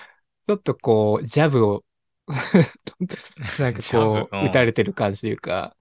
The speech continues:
Speaker 1: うん。
Speaker 2: うんうんうん。
Speaker 1: でもクスッとなるシーンが結構多くて。
Speaker 2: うんうん。
Speaker 1: 結構ね、あの、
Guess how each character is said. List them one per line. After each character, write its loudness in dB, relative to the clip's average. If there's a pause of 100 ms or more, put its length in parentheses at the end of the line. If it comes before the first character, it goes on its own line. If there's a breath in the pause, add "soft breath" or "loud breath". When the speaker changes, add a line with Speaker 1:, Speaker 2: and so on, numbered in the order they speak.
Speaker 1:
う -2
ん。 -2
Speaker 2:
う 0
ん -2
う -4
ん -8
う -8
ん。 -8
Speaker 1:
で -6
も -6
ク -10
ス 0
ッ -6
と -2
な 0
る -2
シ -4
ー 0
ン -2
が -4
結 -2
構 0
多 -6
く -20
て。 -10 (640)
Speaker 2:
う -14
ん -10
う -10
ん。 -16 (1600)
Speaker 1:
結 -6
構 2
ね、 -2
あ 0
の、 -4